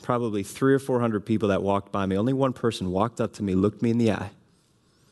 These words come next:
and said, "Hey, what's your name? How can I pray for you?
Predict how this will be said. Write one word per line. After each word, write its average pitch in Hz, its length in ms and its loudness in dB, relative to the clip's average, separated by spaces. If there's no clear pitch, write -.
and 101 140 -4
said, 98 260 0
"Hey, 98 160 -2
what's 101 240 -4
your 110 100 -4
name? 82 260 -8
How 101 140 -2
can 120 120 -2
I 131 80 0
pray 107 240 0
for - 180 -6
you? 98 240 -6